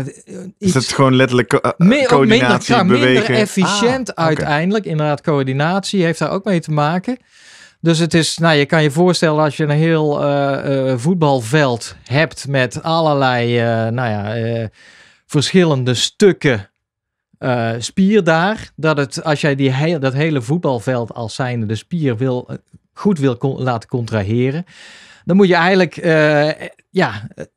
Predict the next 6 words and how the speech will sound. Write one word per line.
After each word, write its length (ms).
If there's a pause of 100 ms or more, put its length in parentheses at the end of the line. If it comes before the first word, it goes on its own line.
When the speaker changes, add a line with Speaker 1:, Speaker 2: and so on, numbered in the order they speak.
Speaker 2:
een 200
heel, 640
eh, 680
groot 320
bereik 480
hebben 520